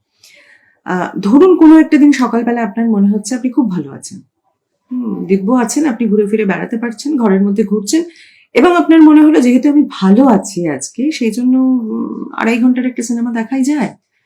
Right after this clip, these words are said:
এবং আপনি ভেপারটা নিতে ভুলে গেলেন, স্কিপ করলেন। ভুলে গেলেন বলবো না,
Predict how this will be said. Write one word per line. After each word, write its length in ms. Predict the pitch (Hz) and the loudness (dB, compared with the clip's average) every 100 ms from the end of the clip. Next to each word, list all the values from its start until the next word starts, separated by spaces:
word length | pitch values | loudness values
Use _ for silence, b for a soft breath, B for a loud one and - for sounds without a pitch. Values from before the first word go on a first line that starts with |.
| _ _ _ _ - | _ _ _ _ -4
এবং 180 | 233 320 | 2 4
আপনি 200 | 339 311 | 6 6
ভেপারটা 380 | 226 208 196 226 | 6 4 0 0
নিতে 180 | 233 | 0
ভুলে 280 | 240 180 143 | -2 -2 -6
গেলেন, 280 | 123 123 - - _ - | -6 -10 -12 -14 _ -8
স্কিপ 240 | - 339 - | -4 -4 -4
করলেন। 380 | 165 131 120 120 _ _ _ - | -4 -4 -10 -16 _ _ _ -12
ভুলে 260 | 202 320 381 | 0 4 6
গেলেন 260 | 302 262 | 6 4
বলবো 240 | 208 190 180 | 4 0 0
না, 280 | 240 - | -6 -8